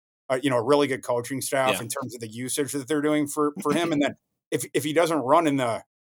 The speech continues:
Speaker 1: you know, the, the high four threes or in the low four fours, like, uh, is that even, like, is he even the best at that? So, like, that,
Speaker 2: Right.
Speaker 1: that, you know, th-, that's where I sort of came in. And then we
Speaker 2: And he's
Speaker 1: just
Speaker 2: old. He's, like, a
Speaker 1: And he's
Speaker 2: fifth year
Speaker 1: old.
Speaker 2: senior too, right? He's an
Speaker 1: Yeah.
Speaker 2: old fifth year senior. Yeah, I mean, I, for me, it's like, I, I'm with you. Unless he's really, truly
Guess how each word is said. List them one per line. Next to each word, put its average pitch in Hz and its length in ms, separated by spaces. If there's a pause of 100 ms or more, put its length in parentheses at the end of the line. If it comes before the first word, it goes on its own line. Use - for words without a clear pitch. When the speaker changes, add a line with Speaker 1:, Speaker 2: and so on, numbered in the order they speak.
(120)
Speaker 1:
you 131 80
know, 127 100
the, 117 160 (100)
the 120 140
high 139 200
four 131 240
threes 139 440
or 131 60
in 127 60
the 123 40
low 135 160
four 131 220
fours, 139 380
like, 123 340 (440)
uh, 135 60 (220)
is 131 160
that 143 240
even, 131 200 (140)
like, 139 200
is 135 100
he 170 80
even 139 180
the 113 80
best - 400
at 117 120
that? 95 340
So, 160 140
like, 131 180
that, 170 100
Speaker 2:
Right. 104 240 (380)
Speaker 1:
that, 185 200
you 190 160
know, 147 120
th-, 165 160
that's 180 260
where 208 140
I 147 60
sort 170 200
of 117 80
came 156 160
in. 160 180
And 151 140
then 123 160 (240)
we 190 140
Speaker 2:
And 269 100
he's 170 100
Speaker 1:
just 151 80
Speaker 2:
old. 117 260 (500)
He's, 156 120
like, 202 100
a - 20
Speaker 1:
And - 80
he's 254 80
Speaker 2:
fifth 233 120
year 143 140
Speaker 1:
old. 226 80
Speaker 2:
senior 151 300
too, 147 220
right? 135 240
He's 123 120
an 131 60
Speaker 1:
Yeah. 143 80
Speaker 2:
old 156 260
fifth - 220
year 151 140
senior. 139 240
Yeah, 151 260
I 147 40
mean, 156 140
I, 156 180
for 185 180
me, 196 280
it's - 140
like, 143 320
I, 127 180
I'm 143 220
with 139 220
you. 123 80
Unless 170 260
he's 175 240
really, 160 460
truly 143 520